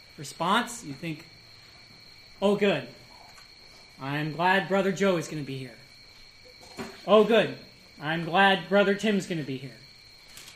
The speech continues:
Oh, good. I'm glad Brother Bob is gonna be here." Whoever it is that responds to the questions, you're thankful that there are those who have an ability to minister the Word of God and they answer it.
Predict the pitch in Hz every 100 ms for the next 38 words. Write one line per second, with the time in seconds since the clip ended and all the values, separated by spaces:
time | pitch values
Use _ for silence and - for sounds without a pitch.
0 | - - - - 202 233 247 160 - -
1 | - 170 175 185 175 190 190 175 - 190
2 | 196 190 202 202 180 - 170 143 139 135
3 | 120 - - - - - 220 247 254 233
4 | 233 240 247 226 202 196 - 202 214 214
5 | - 190 180 208 208 202 214 220 220 -
6 | - - 202 202 220 226 226 226 233 226
7 | 202 208 208 196 190 202 214 233 - 214
8 | 202 190 180 - - - 185 185 170 202
9 | 214 226 233 233 - - - - 294 302
10 | 302 - 220 196 196 196 196 180 196 196
11 | 208 202 214 240 - 151